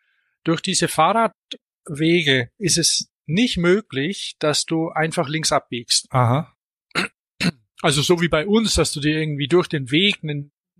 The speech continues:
Speaker 1: einen, durch die, über die Straße einen Weg bahnst, Linksabbiegerspur und sowas, das gibt's nicht. Sondern, ähm, wenn du, du fährst geradeaus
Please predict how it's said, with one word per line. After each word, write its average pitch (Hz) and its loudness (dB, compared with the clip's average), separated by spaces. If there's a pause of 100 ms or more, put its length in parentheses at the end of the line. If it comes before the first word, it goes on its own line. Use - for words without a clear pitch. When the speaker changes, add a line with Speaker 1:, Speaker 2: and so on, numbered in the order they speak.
(120)
Speaker 1:
einen, 147 -18
durch 175 -2
die, 151 -8 (380)
über 180 2
die 165 0
Straße 156 4
einen 143 -6
Weg 151 -2
bahnst, 151 2
Linksabbiegerspur 147 -4
und 143 -10
sowas, 147 -2
das - -4
gibt's - -4
nicht. 220 -2 (760)
Sondern, 156 0 (1700)
ähm, 147 0 (1200)
wenn 160 0
du, 147 2 (240)
du - -2
fährst - 0
geradeaus 156 2